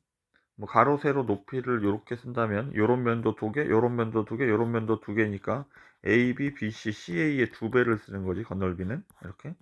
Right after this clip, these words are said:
따라서 이제 건널비를 구할 거니까 얘랑 얘랑 곱한 거의 두 배. 아, 일단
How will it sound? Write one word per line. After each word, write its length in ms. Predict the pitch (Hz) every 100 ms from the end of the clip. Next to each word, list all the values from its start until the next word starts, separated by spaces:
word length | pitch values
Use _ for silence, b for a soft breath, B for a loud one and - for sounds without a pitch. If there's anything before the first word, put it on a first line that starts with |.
| _ _ B B B B B
따라서 200 | - 120
이제 100 | 107
건널비를 520 | 107 113 135 131 123
구할 280 | 117 107 107
거니까 520 | 104 98 92 110 143 139
얘랑 340 | 104 110 113
얘랑 220 | 101 101 98
곱한 340 | 98 - 101
거의 200 | 95 92
두 160 | - 95
배. 220 | 139 214 _ _ _ _ _ _ _ _ - - _
아, 240 | 92 90 - - _ _ _ _ _
일단 300 | - - 160